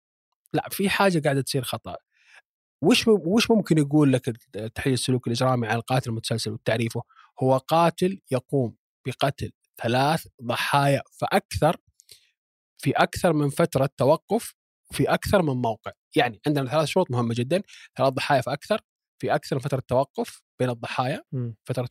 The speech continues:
Speaker 1: هدوء،
Speaker 2: إيه، إيه، إيه. فيها فاصل زمني.
Speaker 1: فاصل زمني،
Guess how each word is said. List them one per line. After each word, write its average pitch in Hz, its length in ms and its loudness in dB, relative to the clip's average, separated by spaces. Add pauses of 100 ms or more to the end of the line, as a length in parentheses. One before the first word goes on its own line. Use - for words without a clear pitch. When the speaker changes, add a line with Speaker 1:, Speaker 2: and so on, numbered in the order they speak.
Speaker 1:
هدوء، 127 220 -2
Speaker 2:
إيه، - 120 -4
إيه، 127 200 0
إيه. 123 280 -2 (480)
فيها 147 140 6
فاصل 123 320 2
زمني. 113 400 -2 (120)
Speaker 1:
فاصل 123 240 -2
زمني، 151 380 -2